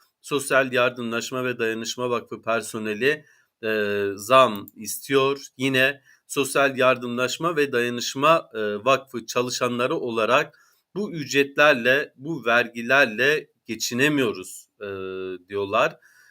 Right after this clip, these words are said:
E, evet, yani onların dertlerini kesinlikle dinlememiz gerekiyor. Kesinlikle. Yani, e, alt tabakanın, sosyal yardım alanların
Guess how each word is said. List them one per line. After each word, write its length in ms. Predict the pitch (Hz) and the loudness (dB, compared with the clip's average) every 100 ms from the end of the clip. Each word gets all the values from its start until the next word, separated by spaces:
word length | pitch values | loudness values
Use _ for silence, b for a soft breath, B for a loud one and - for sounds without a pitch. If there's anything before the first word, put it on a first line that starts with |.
| b _ | b _
E, 240 | 113 107 107 - | -2 -2 -2 4
evet, 520 | 139 123 - - - | 4 4 -4 -8 -4
yani 220 | 127 127 | 0 2
onların 760 | 131 147 151 160 170 190 190 135 | 2 0 2 2 2 0 -4 4
dertlerini 920 | 139 147 - 147 151 160 165 175 175 _ | 6 6 2 -2 -2 0 -2 -4 -6 _
kesinlikle 760 | 139 135 - 165 196 190 156 | -6 -6 -2 0 0 2 2
dinlememiz 580 | 135 131 123 117 110 98 | 2 0 0 0 -4 -8
gerekiyor. 480 | 98 90 87 _ - _ _ _ _ _ _ | -8 -8 -12 _ -20 _ _ _ _ _ _
Kesinlikle. 800 | - 120 - 147 156 165 160 95 - _ _ _ _ | -4 -2 -2 -2 0 -2 -2 -6 -8 _ _ _ _
Yani, 520 | 120 135 151 151 - _ _ 113 | 2 4 4 0 -2 _ _ -6
e, 400 | 107 104 104 107 107 | -2 0 0 0 0
alt 360 | 131 185 202 - | 2 2 0 -4
tabakanın, 760 | 180 160 160 156 143 143 147 | -2 0 0 0 2 0 -4
sosyal 640 | - 127 113 - 151 160 127 | -8 -6 -4 2 4 4 2
yardım 440 | 127 131 147 170 | 2 2 -4 -2
alanların 720 | 156 151 139 135 131 151 165 | -2 0 -2 -2 -2 -4 -8